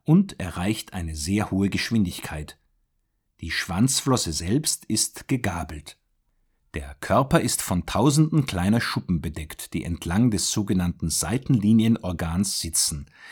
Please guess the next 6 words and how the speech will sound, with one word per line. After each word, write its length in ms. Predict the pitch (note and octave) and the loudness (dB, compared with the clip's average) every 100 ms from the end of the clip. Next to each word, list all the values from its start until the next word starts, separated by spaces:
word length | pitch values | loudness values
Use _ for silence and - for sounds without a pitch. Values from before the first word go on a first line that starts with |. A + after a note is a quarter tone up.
| - - | -4 -2
die 120 | E2+ | 4
durchgehende 580 | D3+ E3+ - B2+ G#2 F#2+ | 4 4 2 4 4 4
Linie 560 | F2 A#2+ C3+ C#3 - | 6 6 8 6 2
an 140 | F#2 F#2+ | 0 -2
der 100 | A#2+ | -2
Körperlängsseite. 1120 | - F2 - E2+ D#2 D2 - D2 C#2+ C#2 | -4 -6 -4 -6 -4 -2 -2 -4 -10 -14